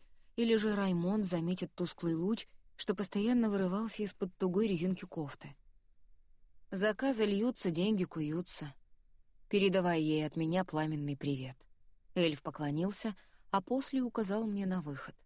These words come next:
Я развернулась и пошла прочь. Карта показывала демона. Он был около местного озера, вполне возможно, питаясь какой-то заблудшей душой.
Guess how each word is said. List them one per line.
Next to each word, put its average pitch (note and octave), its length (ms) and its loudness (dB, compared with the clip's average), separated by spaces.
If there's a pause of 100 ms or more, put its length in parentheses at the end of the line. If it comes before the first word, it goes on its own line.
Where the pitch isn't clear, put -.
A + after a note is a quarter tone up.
(500)
Я G#3+ 160 4
развернулась F3+ 580 -2
и - 40 -8
пошла D3 280 -6
прочь. B2+ 420 -12 (1080)
Карта A#3+ 400 0
показывала F3+ 720 -2
демона. C#3+ 540 -4 (420)
Он C4 320 4
был B3 300 2
около A3 320 2
местного A3 580 0
озера, C#3+ 560 -4 (640)
вполне E3 360 0
возможно, E3 540 0
питаясь G#3 460 -2
какой-то G#3 420 0
заблудшей F#3+ 560 0
душой. F3 540 -4